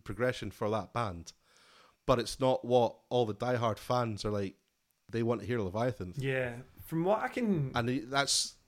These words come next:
Speaker 1: sorry, that's one of those. But I think for one, they're one of those bands where a lot of people have them in this, like, snapshot of a moment,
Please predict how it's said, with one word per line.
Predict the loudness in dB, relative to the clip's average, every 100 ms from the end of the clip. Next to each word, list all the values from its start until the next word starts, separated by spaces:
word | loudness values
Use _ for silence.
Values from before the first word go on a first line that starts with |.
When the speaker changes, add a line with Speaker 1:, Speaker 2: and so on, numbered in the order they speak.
| _ _ _ _ -20 _
Speaker 1:
sorry, | 2 6 8
that's | 6 4
one | 6
of | 6
those. | 4
But | 2
I | 0
think | 0 0 0 -6
for | -2 0
one, | 2 0 -2
they're | 0
one | 2 4
of |
those | 2 2
bands | 0 0 0
where | 0 0 -2 -6 -20 -20 2
a |
lot | 4 4
of |
people | 2 0 2
have | 4 4
them | 2 0
in | -2 0
this, | -2 -2 -6
like, | -6 -6
snapshot | -4 -4 -4 -4 -2 -2 -4
of | -8 -6
a |
moment, | -2 0 0 -4